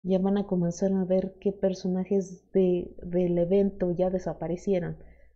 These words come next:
Y cuando te das cuenta que es Enid la siguiente, dices, "No la jodan". Yo me quedé de veras,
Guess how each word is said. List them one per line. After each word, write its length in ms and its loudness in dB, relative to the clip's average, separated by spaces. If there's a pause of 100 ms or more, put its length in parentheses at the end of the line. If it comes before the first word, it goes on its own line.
(320)
Y 100 -12
cuando 500 0 (200)
te 160 4
das 260 0
cuenta 540 2
que 140 -2
es 200 -10 (640)
Enid 380 4 (500)
la 180 -2
siguiente, 680 0
dices, 380 -4
"No 640 2 (260)
la 320 -6 (200)
jodan". 360 0
Yo 80 2
me 160 -2
quedé 300 2
de 100 2
veras, 300 -2